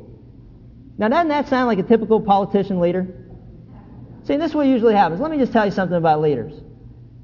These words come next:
A leader with no conviction is not a good leader at all. And the reason for it is this. Leaders in our culture will give the people what they want.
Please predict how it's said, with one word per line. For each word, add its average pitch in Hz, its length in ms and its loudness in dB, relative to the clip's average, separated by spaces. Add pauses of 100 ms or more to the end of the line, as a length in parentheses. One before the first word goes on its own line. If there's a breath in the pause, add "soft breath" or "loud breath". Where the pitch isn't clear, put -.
(160)
A 175 80 0
leader 294 240 2
with 226 140 4
no 226 180 2
conviction 170 840 -2 (120)
is 165 100 -2
not 185 180 0
a 160 40 0
good 170 160 0
leader 165 260 2
at 139 80 -2
all. 104 240 -6 (640)
And 175 100 0
the 175 60 2
reason 247 240 2
for 226 220 2
it 185 40 0
is 151 80 -4
this. 120 240 -2 (1200)
Leaders 285 460 2
in 170 240 -4
our 233 300 -2 (100)
culture 165 540 -2 (140)
will 175 140 -2
give 208 240 4
the 220 80 -2
people 202 320 0
what 175 160 0
they 160 100 2
want. 151 280 -4